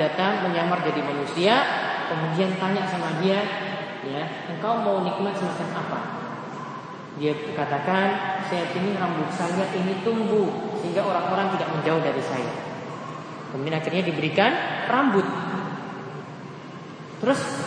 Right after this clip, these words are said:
kamu minta nikmat apa lagi?" Ya, akhirnya dia diberi, ya, sapi. Ya, sapi yang beranak. Tadi unta yang diberi, unta yang beranak. Ini sapi yang beranak. Akhirnya beranak, beranak, beranak.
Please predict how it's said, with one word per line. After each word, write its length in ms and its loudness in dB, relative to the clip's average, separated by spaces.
kamu 240 2
minta 160 2
nikmat 240 2
apa 240 0
lagi?" 240 0
Ya, 160 -8
akhirnya 320 -2
dia 160 4
diberi, 480 2
ya, 200 -2
sapi. 400 0
Ya, 160 0
sapi 320 4
yang 100 4
beranak. 380 0
Tadi 160 2
unta 240 4
yang 160 6
diberi, 240 2
unta 160 4
yang 160 2
beranak. 320 2
Ini 100 0
sapi 240 2
yang 140 2
beranak. 320 2
Akhirnya 320 0
beranak, 400 2
beranak, 340 4
beranak. 340 6